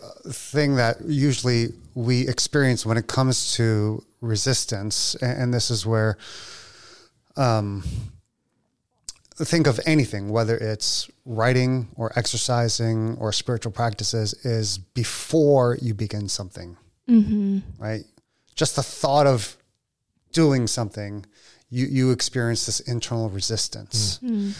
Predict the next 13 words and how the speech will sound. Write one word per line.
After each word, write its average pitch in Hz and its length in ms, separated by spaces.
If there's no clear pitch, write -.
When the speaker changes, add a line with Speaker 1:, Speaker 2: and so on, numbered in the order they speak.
Speaker 2:
Mm. 131 60
Speaker 1:
Um, 107 360
so 123 600
then, 120 580
um, 60 420
uh, 127 180
when 127 280
you, 120 400
when 123 160
you 117 80
set - 240
the - 80
bar 120 460